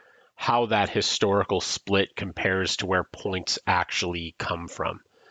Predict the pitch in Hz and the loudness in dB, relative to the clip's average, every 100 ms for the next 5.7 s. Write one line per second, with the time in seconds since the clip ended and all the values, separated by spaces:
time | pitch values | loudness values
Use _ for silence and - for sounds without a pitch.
0 | - - - - 98 90 117 120 107 120 | -20 -20 -20 0 0 2 2 0 4 4
1 | 139 123 117 110 131 117 - - 117 117 | 6 6 4 4 4 4 2 2 6 6
2 | 113 110 101 98 101 98 87 85 - 98 | 4 2 0 -2 -2 -4 -4 -4 -2 -2
3 | 95 92 - 92 87 95 104 117 127 139 | -2 -10 -6 -4 -2 -2 0 2 4 4
4 | 120 107 113 95 - 127 117 98 98 85 | 0 0 0 2 2 2 0 -4 -4 -2
5 | 82 90 95 95 - 92 82 | 0 -2 -4 -6 -4 -4 -4